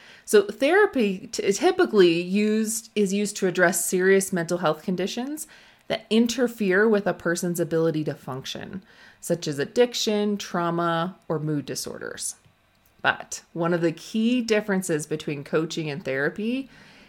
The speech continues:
is the level of structure and guidance involved. Coaching is often highly structured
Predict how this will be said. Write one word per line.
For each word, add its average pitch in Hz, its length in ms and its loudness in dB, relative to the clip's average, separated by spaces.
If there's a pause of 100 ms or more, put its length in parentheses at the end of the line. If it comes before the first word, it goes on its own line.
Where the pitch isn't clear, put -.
is 170 100 -4
the 180 140 6
level 165 540 4
of 170 180 -2
structure 208 840 -2
and 156 220 -4
guidance 143 640 -2
involved. - 540 -10 (720)
Coaching 285 480 2
is 202 180 -4
often 202 680 0 (200)
highly 190 460 4
structured 254 880 0